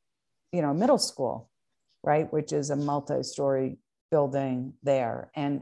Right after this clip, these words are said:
and that site's a little more built up, where at Fort River, maybe it's, um, more residential and smaller scale neighborhoods surrounding it that a three-story building might,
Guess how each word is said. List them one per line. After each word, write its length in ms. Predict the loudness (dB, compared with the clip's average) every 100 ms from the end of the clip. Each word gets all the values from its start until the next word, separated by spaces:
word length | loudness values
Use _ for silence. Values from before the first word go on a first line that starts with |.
| -4
and 160 | -2
that 200 | 0 -2
site's 360 | -2 0 0 -2
a 40 |
little 380 | -4 0 2 2
more 560 | 0 0 0 2 0 -6 _ _ _
built 240 | -2 0 0
up, 300 | 0 -2 -4
where 480 | -2 0 0 -4 -10 _ _ _ _ _
at 360 | -2 -2 -4 -6
Fort 240 | -4 0
River, 300 | 2 2 2
maybe 600 | 0 0 0 -2 -4 -4 -2
it's, 680 | -2 -2 -8 -12 -10 -10 -8
um, 420 | -4 -4 -4 -8 -8
more 600 | -4 -2 2 2 0 -2 -12 -2
residential 1000 | 0 2 2 4 2 2 4 4 2 -2
and 160 | -4 -4
smaller 420 | -2 2 2 2
scale 680 | -2 -4 0 2 2 -2 -8 _ _ _ _ 0
neighborhoods 720 | 2 2 2 2 2 0 -6
surrounding 760 | -6 0 2 2 2 0 -2
it 160 | -4 -6 -2
that 300 | 0 2 -2 _ _ -20
a 40 | -6
three-story 880 | 0 0 0 0 2 2 0 -2 -6 _ _ _ _
building 560 | 0 0 -2 -4 -2 0
might, 320 | 0 0